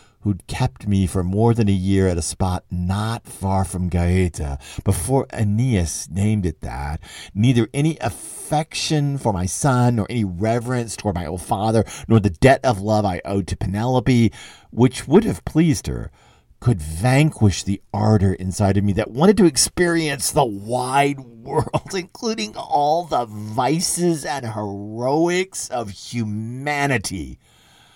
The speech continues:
So I set out on the deep open sea with only one ship and just such few companions who had not abandoned me.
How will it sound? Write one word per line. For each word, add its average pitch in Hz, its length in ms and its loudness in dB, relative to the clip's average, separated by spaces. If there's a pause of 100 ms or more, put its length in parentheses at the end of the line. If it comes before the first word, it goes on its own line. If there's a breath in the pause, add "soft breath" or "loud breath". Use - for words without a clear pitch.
(460 soft breath)
So - 280 -2
I 117 100 2
set 135 500 0
out 131 200 6
on 117 160 2
the 107 80 2
deep 113 320 0
open 101 260 2
sea 101 240 2
with 98 160 0
only 110 220 0
one 123 340 2
ship - 460 2 (720 soft breath)
and 127 180 0
just 160 400 0
such 135 380 0
few 120 280 2
companions 107 840 -2
who 104 140 -2
had 87 140 0
not 92 380 -2
abandoned 82 560 -4
me. 60 300 -14